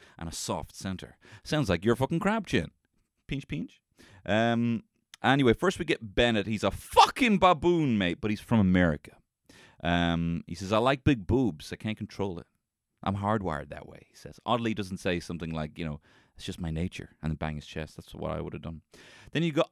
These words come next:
Archie, bruv. He's like a statue of Plato, bruv. He's from England somewhere. Plato, mate. More like Plato, Plato fucking Chips, bruv.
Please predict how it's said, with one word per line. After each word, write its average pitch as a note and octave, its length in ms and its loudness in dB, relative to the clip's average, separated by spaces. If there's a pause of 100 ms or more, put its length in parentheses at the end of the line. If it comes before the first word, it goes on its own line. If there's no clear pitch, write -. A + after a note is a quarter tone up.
Archie, F#3+ 560 4
bruv. B2 400 6
He's A2 120 0
like D3 120 0
a - 40 -8
statue F3 500 2
of - 120 -2
Plato, D#3 640 4
bruv. D#2+ 440 -2 (600)
He's G2+ 180 -4
from G#2+ 340 2 (140)
England G#2 560 4
somewhere. D#2 540 -2 (380)
Plato, G3 540 4
mate. E3+ 300 2
More G3 200 2
like F#3+ 260 2
Plato, F#3+ 560 2 (180)
Plato G3 340 2
fucking D#3+ 500 0
Chips, - 400 -2
bruv. D#2 380 0